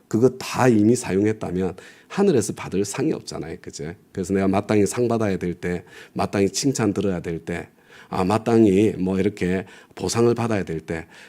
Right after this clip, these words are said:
내가 오해당하고, 아, 내가 보상받지 못하고 내가 좀 억울한 일을 당하고 주님 위해서 살아가는 그 길에 약한 사람을 배려하고 섬기는 그 길에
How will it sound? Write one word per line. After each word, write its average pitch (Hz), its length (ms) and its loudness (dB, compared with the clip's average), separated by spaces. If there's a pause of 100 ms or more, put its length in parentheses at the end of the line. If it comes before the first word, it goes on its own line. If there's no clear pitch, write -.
내가 85 460 -2
오해당하고, 85 920 -2 (220)
아, 78 120 -14
내가 87 500 -4 (200)
보상받지 92 580 -6
못하고 82 540 -12 (180)
내가 95 180 -4
좀 90 160 -4
억울한 113 440 0
일을 85 160 -4
당하고 78 460 -12
주님 113 500 8 (280)
위해서 92 360 0
살아가는 85 540 -6
그 - 140 -12
길에 - 260 -12 (420)
약한 - 320 -2
사람을 104 380 0
배려하고 85 480 -4
섬기는 87 440 -4
그 82 120 -8
길에 73 240 -14